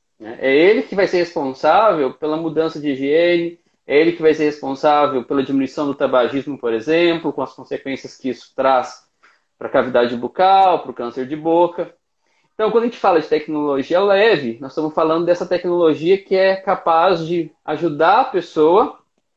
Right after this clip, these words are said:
a conhecer da sua saúde e mudar comportamentos pra melhorar. Então, a gente tem um conceito aí que é bem trabalhado na Inglaterra, que chama de empoderamento,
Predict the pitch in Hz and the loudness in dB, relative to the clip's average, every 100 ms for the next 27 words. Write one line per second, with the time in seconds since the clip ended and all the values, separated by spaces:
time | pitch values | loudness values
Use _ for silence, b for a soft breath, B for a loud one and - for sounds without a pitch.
0 | _ _ _ _ _ 147 147 190 185 180 | _ _ _ _ _ 0 2 2 4 4
1 | 165 - 185 220 233 170 185 170 - 151 | 0 2 4 4 2 0 2 0 2 2
2 | 139 139 170 165 330 - _ _ _ _ | 2 2 0 0 -4 -6 _ _ _ _
3 | _ _ - 175 196 208 170 185 214 208 | _ _ -2 0 2 2 2 2 2 0
4 | 202 190 175 160 165 185 - 190 185 190 | -2 -2 -2 -2 -4 -6 -6 -6 -2 0
5 | 202 147 92 - _ _ 135 139 147 147 | 2 4 0 -6 _ _ -10 -4 -4 -4
6 | 156 - - 175 175 170 143 - 147 139 | -6 -6 -2 -2 0 -2 -2 2 2 4
7 | 147 135 117 _ _ _ _ _ _ _ | 2 2 -2 _ _ _ _ _ _ _
8 | 147 135 160 180 165 143 - 151 143 135 | -2 2 2 4 2 0 0 0 2 2
9 | 131 131 135 135 131 127 180 180 147 - | 2 2 -2 -2 0 0 4 4 2 -4
10 | - 156 156 139 170 175 185 170 180 190 | -4 -4 -4 -4 -4 -2 -2 2 2 2
11 | 180 147 104 - | 2 0 -2 -8